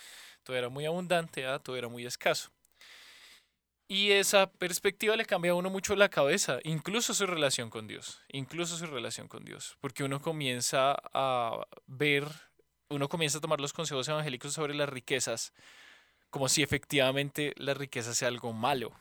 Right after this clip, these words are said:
como si realmente tener dinero fuera algo malo, ¿sí? Y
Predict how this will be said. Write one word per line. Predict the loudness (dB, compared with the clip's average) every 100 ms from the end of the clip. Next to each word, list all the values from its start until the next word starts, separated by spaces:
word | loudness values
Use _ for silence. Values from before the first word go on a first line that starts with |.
| _ _ _ _ _
como | -10 -4 0
si | 0
realmente | 2 4 4 2 -2 -4
tener | -2 -2 -2
dinero | -2 -2
fuera | 0 0
algo | 0 0 -2
malo, | 6 6 6 -2 -14 -20 -20 -20 -20 -20 -20 -12
¿sí? | -6 -6 -6 -14 -14
Y | -8 -6 -6 -6 -6 -8 -10 -14